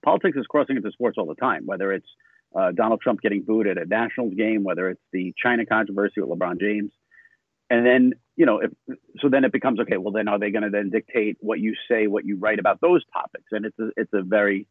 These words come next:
I hate to use the phrase 'cause it's so overplayed and lame, but it is a very slippery slope there. So, um, listen, I, I, you know, I don't know if I'd have the guts to do what those people did and just quit without any jobs lined up. So it shows you how important it was to them. And, um,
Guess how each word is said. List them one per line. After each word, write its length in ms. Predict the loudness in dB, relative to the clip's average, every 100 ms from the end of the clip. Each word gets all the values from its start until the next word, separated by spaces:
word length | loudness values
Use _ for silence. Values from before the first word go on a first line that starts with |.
| _ _ _
I 60 | -4
hate 160 | -2 -2
to 60 |
use 120 | -4
the 100 | -6
phrase 280 | -6 -4 -4 -6
'cause 100 | -10
it's 160 | -8
so 220 | -6 -4 -6
overplayed 480 | -8 -4 -2 -2
and 220 | -4 -8 -8
lame, 320 | -4 -4 -2
but 180 | -2 0
it 120 | 4
is 160 | 4 4
a 60 | 2
very 260 | 0 -2 -6
slippery 280 | -8 -6 -6
slope 200 | -4 -2 2
there. 240 | 2 2 2
So, 260 | 0 0 _ _ _ _ -4
um, 420 | -2 0 -2 -10 _ -4
listen, 160 | 0 2
I, 140 | 0 -2 _ _ _ _ _ _ _ _ -2
I, 100 | -2 0
you 100 | 0
know, 120 | 0 2
I 80 | 2
don't 140 | 2
know 100 | 2
if 100 | 2
I'd 180 | 2 2
have 120 | 0
the 80 | -2
guts 240 | 0 0 0
to 60 | -2
do 80 |
what 100 | 0
those 100 | -2 -4
people 200 | -6 -4
did 160 | -4
and 100 | -4
just 140 | -6 -10
quit 280 | _ -2 -2
without 300 | -4 -6 -6
any 160 | -8 -10
jobs 380 | -4 -2 -2 -2
lined 240 | -2 2
up. 160 | 2 2 _ _ _ _ _ _ -6
So 360 | -4 -4 -6 -6
it 60 |
shows 140 | 0 2
you 60 |
how 120 | 2 0
important 360 | -2 -2 0
it 20 |
was 160 | -2 -2 2
to 80 |
them. 240 | 2 4 0 -2
And, 280 | -6 -2
um, 340 | 0 0 -2